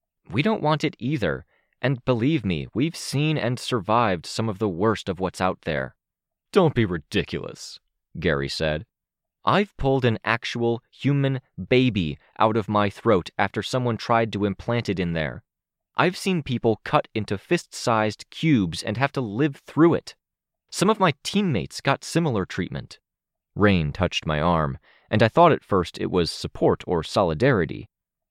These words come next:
Then I felt the fingers of the small arm that gripped me down by the elbow tighten. "I grew up with the bad, all-consuming stuff, too," Rain said. "The isolated, scary stuff is bad. But there's good stuff, too.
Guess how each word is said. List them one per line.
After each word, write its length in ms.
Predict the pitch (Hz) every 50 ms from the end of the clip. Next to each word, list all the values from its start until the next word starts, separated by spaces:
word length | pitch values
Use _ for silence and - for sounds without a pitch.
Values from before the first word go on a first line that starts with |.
| - 92
Then 380 | 101 139 147 127 98 87 85 - -
I 100 | 90 87
felt 320 | - 117 104 92 - -
the 80 | - 90
fingers 480 | - - 170 165 135 98 80 71 -
of 140 | 82 78 67
the 100 | - 82
small 400 | - - 107 95 90 85 78 -
arm 360 | - 107 110 104 92 82 78
that 180 | - 87 - -
gripped 280 | - 139 147 - -
me 160 | - 73 65 64
down 300 | - 87 80 80 78 76
by 140 | 76 73
the 180 | 73 - - -
elbow 360 | - 135 117 80 - 60 -
tighten. 520 | - - - - 131 - - - - - - _ _ _ _ _ _ _ _ _ _ _ _ _ -
"I 160 | 92 113 135
grew 260 | 139 156 165 151 147
up 180 | 147 139 - -
with 220 | 135 131 - _
the 80 | - 110
bad, 460 | 98 120 123 120 107 92 82 80 - _
all-consuming 800 | - - 123 127 127 117 - 110 104 - - 135 123 110 101 95
stuff, 420 | - - - 143 127 95 85 - _ -
too," 360 | - - 131 117 95 80 - _ _ _ _ _ _
Rain 300 | - 87 85 73 67 67
said. 340 | - - - 82 78 78 - _ _ _ _ _ _ _ _ _ _ _
"The 260 | - 104 95 135 135
isolated, 540 | 147 160 170 - 165 151 143 139 131 123 101
scary 380 | - - - 131 143 147 139 -
stuff 320 | - - 127 135 - - -
is 220 | 101 90 - - _ _ _ -
bad. 460 | 98 95 107 95 78 76 73 71 - _ _ _ _ _ _ _ _ _ -
But 160 | 135 139 - _ _ _ -
there's 280 | - 151 175 175 - - _ _
good 240 | - 143 185 196 190
stuff, 340 | - - 147 135 120 - -
too. 380 | - - 165 170 131 82 65